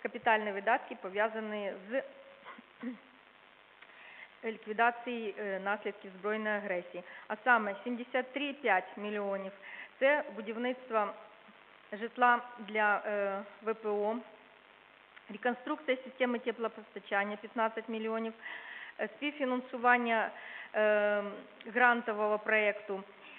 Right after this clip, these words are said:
модернізації Д Н З номер п'ятнадцять — вісім, вісім і вісім мільйонів. Е, по, е, співфінансуванню проєкту, е, К Ф В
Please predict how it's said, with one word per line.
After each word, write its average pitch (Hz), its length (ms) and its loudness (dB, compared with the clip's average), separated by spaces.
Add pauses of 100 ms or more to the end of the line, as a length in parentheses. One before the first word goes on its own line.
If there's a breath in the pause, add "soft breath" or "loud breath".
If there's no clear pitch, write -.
(880 loud breath)
модернізації 226 920 2
Д 220 160 4
Н 226 180 2
З 226 120 2
номер 220 340 0
п'ятнадцять — 208 540 -2
вісім, 233 420 -6 (140)
вісім 247 340 -6
і 240 80 -2
вісім 247 340 -6
мільйонів. 240 520 -2 (200)
Е, 226 300 -2 (380)
по, 285 220 4
е, 240 380 0 (500)
співфінансуванню 254 920 2
проєкту, 233 680 2 (640 loud breath)
е, 208 600 2 (380)
К 262 80 4
Ф 233 300 4
В 233 320 6